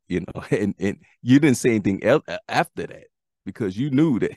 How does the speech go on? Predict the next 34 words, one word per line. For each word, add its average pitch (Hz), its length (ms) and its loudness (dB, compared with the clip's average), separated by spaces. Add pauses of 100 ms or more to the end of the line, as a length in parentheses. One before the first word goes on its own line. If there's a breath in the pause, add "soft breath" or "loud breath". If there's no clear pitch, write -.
(600 soft breath)
<laughs> - 580 -20
you 160 120 -6
know, 131 120 -2
you 120 140 -4
got - 280 -2
him. - 60 -14 (1200)
You 104 120 -6
got 131 260 2
him. - 100 -14 (180)
And 98 100 -2
like 95 160 -2
I - 20 -16
say, 107 120 -2
you 90 120 -2
came 92 280 -4
to 85 60 -4
me, 87 180 -8 (120)
you 90 120 -8
know, - 220 -18 (500)
we 101 100 -14
was 87 120 -12
at 90 160 -10
the, - 200 -12
at - 120 -12
the - 80 -20
spot 92 360 -8
afterwards 87 580 -10
and, 82 180 -14
you 87 100 -4
know, 69 180 -12
nothing 87 240 -2
happened - 280 -8
from - 140 -18
there. - 200 -20